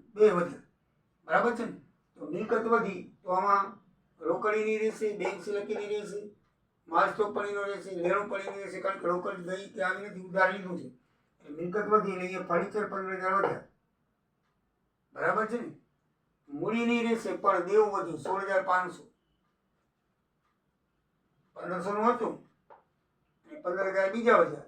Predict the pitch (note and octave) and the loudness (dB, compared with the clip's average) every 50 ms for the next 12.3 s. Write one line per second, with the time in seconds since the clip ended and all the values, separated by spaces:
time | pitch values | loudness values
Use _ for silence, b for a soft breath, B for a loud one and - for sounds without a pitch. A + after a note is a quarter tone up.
0 | - - - - - - - G3 G#3 G#3 G3+ G#3+ G3+ G3+ - F#3 F#3+ F#3 - - | -18 -18 -16 -16 -14 -10 -4 -2 -2 0 0 0 0 0 2 2 2 2 2 -2
1 | F#3+ F#3+ F#3 F3 F3 F3+ F3+ F#3+ G3 - - A3+ A3 - _ _ _ _ _ _ | -6 -6 -4 -2 -2 -2 -2 -4 -6 -10 -14 -18 -20 -20 _ _ _ _ _ _
2 | _ _ _ _ _ _ _ _ _ _ _ _ - D#3 E3 F3+ F3+ F3 F3+ F#3 | _ _ _ _ _ _ _ _ _ _ _ _ -10 -6 -6 -4 -4 -4 -4 -6
3 | G3+ A3 C4+ G#3 G#3 G3 A3+ A#3 A3 G3+ F#3+ F3+ F3 E3+ E3+ E3 E3 F3 F3 E3 | -6 -8 -8 -4 2 6 6 8 8 6 4 2 2 0 0 0 -4 -6 -4 0
4 | F3+ F#3 G3+ G#3+ F3+ G#3+ A3+ G#3+ A#3 A3+ G#3+ G3+ G#3 - - _ _ _ _ _ | 2 2 2 2 -2 -4 -6 -4 -2 -2 0 -2 -4 -6 -12 _ _ _ _ _
5 | _ _ _ _ _ _ _ _ _ - E3+ E3+ F3+ F3+ F#3 G3+ G3+ G3+ A3+ A3+ | _ _ _ _ _ _ _ _ _ -16 -12 -8 -6 -4 -2 -2 -4 -4 -6 -10
6 | - - _ _ _ _ _ _ _ - G3 G#3 G#3+ G#3 G#3+ G#3+ A#3 A#3 A#3 G3+ | -14 -20 _ _ _ _ _ _ _ -6 -6 -2 -2 0 6 10 10 10 10 10
7 | G3 F3 F3+ F#3 G3+ G#3+ G#3+ F#3+ G3 G3+ G3 G3 - F3+ F3+ F3+ - F3+ F#3 F#3 | 4 -4 -4 -2 0 0 2 4 6 6 6 4 2 0 -2 -2 -4 -6 -6 -6
8 | G3+ G3 F#3+ - D#3+ D#3 E3 F3 F3 F3 - - - - - - _ _ _ _ | -6 -6 -8 -8 -10 -6 -2 -2 -2 -2 -4 -6 -8 -12 -16 -20 _ _ _ _
9 | _ _ _ _ _ _ _ _ _ _ _ _ - E3+ - - C#3+ D3+ D#3+ E3+ | _ _ _ _ _ _ _ _ _ _ _ _ -14 -10 -8 -6 -2 0 2 2
10 | - - - - - E3 E3 E3 D#3 - - _ _ _ _ _ _ _ _ _ | 0 0 -4 -10 -10 -8 -8 -8 -10 -12 -18 _ _ _ _ _ _ _ _ _
11 | _ _ _ - - F3 F3+ F3 F3 E3+ F#3+ F#3+ G3 F#3+ F#3 F3+ F3+ F#3 F#3+ A3+ | _ _ _ -6 -2 0 0 0 0 -2 -4 -4 -2 -2 0 0 2 2 2 2
12 | A#3 A3+ F#3+ E3+ D#3+ | 2 2 2 0 -2